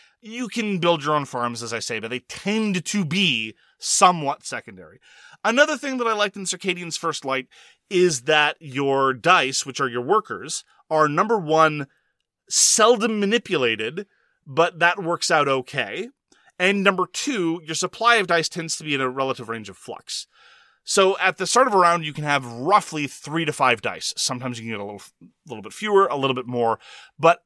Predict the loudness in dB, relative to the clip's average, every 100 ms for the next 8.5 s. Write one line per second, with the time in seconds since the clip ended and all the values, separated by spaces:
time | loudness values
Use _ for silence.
0 | -10 -4 0 0 0 -4 -4 -4 -4 0
1 | 2 2 0 -2 -2 -4 -2 -2 -2 -6
2 | -6 -2 -2 -2 -8 -6 -2 0 -2 -4
3 | 4 6 6 4 0 -4 -10 -16 -20 -20
4 | -20 -16 -2 -2 -2 -4 0 2 4 4
5 | 4 2 2 0 -10 -6 -2 0 0 -2
6 | -4 -4 -6 -4 -6 -6 -8 -6 -4 0
7 | 0 -2 -8 -12 -12 -12 -14 -14 -8 -4
8 | -2 -4 -8 -14 -16